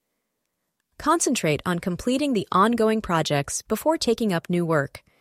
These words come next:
This will help you gain appreciation and recognition, increasing your self-confidence. You may choose to leave work early today and spend some time with your loved ones. Avoid wearing the color blue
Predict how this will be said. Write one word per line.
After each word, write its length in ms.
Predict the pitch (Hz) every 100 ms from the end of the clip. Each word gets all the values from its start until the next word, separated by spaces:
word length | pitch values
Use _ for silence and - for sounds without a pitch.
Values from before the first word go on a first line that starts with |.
| _ _ _ _ -
This 180 | 302 -
will 100 | 381
help 240 | 226 214
you 120 | 233 214
gain 240 | 165 160
appreciation 840 | 143 - 180 - 190 240 - 277 -
and 160 | 185 170
recognition, 720 | 180 226 214 254 - 143 143 _ _ _ -
increasing 540 | 147 - - - 185
your 140 | 156 147
self-confidence. 920 | - 170 - 185 175 151 139 - - _ _ _ _ _ _ _ -
You 140 | 226
may 200 | 233 330
choose 340 | - 277 262 -
to 100 | 185
leave 240 | 214 208
work 240 | 190 196 -
early 280 | 285 285 208
today 420 | 156 147 139 147 _ -
and 100 | 220
spend 300 | 214 269 302
some 140 | 330 285
time 260 | 190 170
with 160 | 165 -
your 80 | 185
loved 240 | 190 -
ones. 400 | 143 139 135 - _ _ _ _ _ _ -
Avoid 460 | 233 208 277 339
wearing 300 | 262 240 247
the 80 | 220
color 280 | - 214 208
blue 380 | 190 170 147